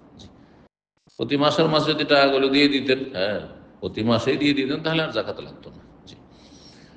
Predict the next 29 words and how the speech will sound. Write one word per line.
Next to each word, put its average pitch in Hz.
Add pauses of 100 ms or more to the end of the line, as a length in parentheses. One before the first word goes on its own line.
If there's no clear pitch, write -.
(420)
আট 123
নম্বর 143
প্রশ্ন 123
বলছেন, 120
"আসসালামু 113
আলাইকুম 113
শেখ।" 117
ওয়ালাইকুম 110
সালাম 110
ওয়া 110
রাহমাতুল্লাহ। 95
"বাবা 117
মা 131
সন্তানকে 123
ডাক্তার 123
বা 127
ইঞ্জিনিয়ার 117
বানাতে 107
চাচ্ছে, - (500)
কিন্তু 120
ছেলে 123
কৃষি 127
কাজ 123
বা 123
অন্য 120
ব্যবসা 113
করতে 117
চায়, 80 (1200)
কেন?" 139